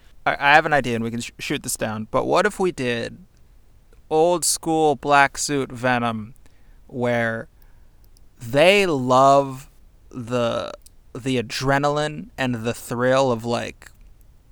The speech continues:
doing fights and shit? So, like,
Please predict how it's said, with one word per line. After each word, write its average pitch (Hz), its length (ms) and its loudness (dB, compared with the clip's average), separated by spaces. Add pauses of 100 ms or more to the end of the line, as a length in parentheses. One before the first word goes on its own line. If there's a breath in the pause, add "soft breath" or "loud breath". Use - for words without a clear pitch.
(120)
doing 139 320 0
fights - 600 2
and 185 180 -6
shit? 214 400 0 (600)
So, - 180 -4
like, 127 360 2